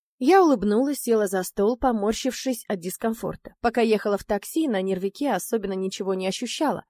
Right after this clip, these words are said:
А тут расслабилась, и организм сразу дал понять, что его резервы не безграничны. И секс нон-стоп, да еще и с такими бешеными мужиками, явно не то, что проходит бесследно.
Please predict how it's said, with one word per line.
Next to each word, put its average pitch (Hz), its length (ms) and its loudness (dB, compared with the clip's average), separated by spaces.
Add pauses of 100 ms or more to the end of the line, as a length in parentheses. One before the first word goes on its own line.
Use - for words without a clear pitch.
(140)
А 226 140 4
тут 302 200 2
расслабилась, 233 680 0
и - 20 4
организм 214 560 2
сразу 240 320 2
дал 202 180 2
понять, 240 380 0
что - 160 -2
его 214 220 4
резервы 214 420 0
не 202 100 -2
безграничны. 220 680 -4 (400)
И 220 80 2
секс 330 320 0
нон-стоп, 240 500 2
да 202 80 0
еще 190 240 0
и 233 40 2
с 220 60 -6
такими 214 360 0
бешеными 202 380 -2
мужиками, 185 580 -4 (480)
явно 311 400 4
не 269 120 2
то, 294 160 0
что 277 160 -2
проходит 214 480 2
бесследно. - 540 -10